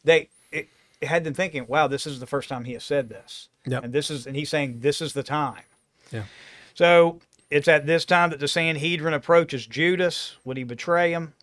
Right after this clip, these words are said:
Speaker 1: And then, um, it says that many would not believe in Christ
Speaker 2: Yeah.
Speaker 1: at that time, and many turned away. Now, I do wanna, before we get into,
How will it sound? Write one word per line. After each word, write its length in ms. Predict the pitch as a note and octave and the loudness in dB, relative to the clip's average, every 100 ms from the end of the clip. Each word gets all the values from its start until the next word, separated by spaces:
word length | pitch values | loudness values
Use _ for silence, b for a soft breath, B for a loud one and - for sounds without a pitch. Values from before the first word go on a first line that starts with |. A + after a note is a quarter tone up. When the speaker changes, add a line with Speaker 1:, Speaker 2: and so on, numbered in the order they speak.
| _ _ - - - | _ _ -20 -20 -20
Speaker 1:
And 200 | G#2+ A2 | -16 -16
then, 180 | G#2+ G#2+ | -16 -16
um, 500 | G#2+ G#2 G#2 G#2 G#2 _ _ _ | -16 -18 -18 -20 -20 _ _ _
it 100 | - | -16
says 260 | - B2+ B2 | -8 -6 -6
that 220 | B2+ A#2+ | -6 -6
many 240 | A#2 C3+ C#3 | -6 -6 -6
would 160 | B2+ | -8
not 160 | B2+ A#2+ | -10 -10
believe 300 | A#2+ B2 A2 | -10 -12 -14
in 80 | G#2+ | -16
Christ 480 | A2+ G#2 - - _ _ _ _ _ | -18 -18 -20 -20 _ _ _ _ _
Speaker 2:
Yeah. 120 | C3+ G#2 | -14 -14
Speaker 1:
at 100 | - | -14
that 160 | - - | -18 -18
time, 280 | G#2 G#2 _ _ _ | -20 -20 _ _ _
and 120 | A2 | -16
many 160 | A2+ A2+ | -14 -14
turned 240 | A#2 A2+ | -16 -16
away. 320 | A2 A2 G2+ G#2+ | -14 -14 -16 -8
Now, 320 | C#3+ D3 A2+ _ B B - | -2 -2 -2 _ B B -6
I 80 | C#4 | -4
do 160 | D4+ | 0
wanna, 340 | B3 F3 C3 - _ _ _ _ _ _ _ _ _ _ - B B | 2 2 0 -2 _ _ _ _ _ _ _ _ _ _ -20 B B
before 280 | B2+ C3 F3+ | -10 -2 -2
we 140 | E3 D#3 | -2 -2
get 180 | D#3+ | -2
into, 420 | D#3+ D#3 D3+ D3 | -2 -2 -2 -2